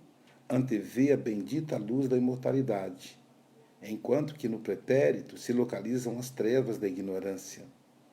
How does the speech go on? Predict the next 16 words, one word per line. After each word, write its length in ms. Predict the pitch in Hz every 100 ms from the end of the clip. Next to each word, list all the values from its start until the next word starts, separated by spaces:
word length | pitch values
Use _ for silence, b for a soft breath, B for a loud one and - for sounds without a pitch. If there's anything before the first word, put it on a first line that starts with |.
| _ B B B B B 113
dos 280 | 107 98 -
erros 320 | 110 135 -
praticados, 1000 | - 104 - - 110 117 - - - - _ b b b b -
das 220 | 107 107
experiências 800 | - 117 101 107 127 131 104 92
mal 180 | 101 92
vividas. 760 | 90 87 120 131 - - - _ _ _ _ b b b b
Esmagadora 800 | 110 104 110 107 107 117 139 139
maioria 760 | 120 113 104 110 135 135 131 - - B B B
de 140 | 104
personalidades 1160 | - 123 120 113 104 98 92 107 117 117 117 101
humanas 720 | 92 95 110 127 127 - - B B B
não 240 | 104 123
possui 480 | 131 127 - 110 107
outra 400 | 113 139 143 143
paisagem 800 | 135 131 113 104 90 87 85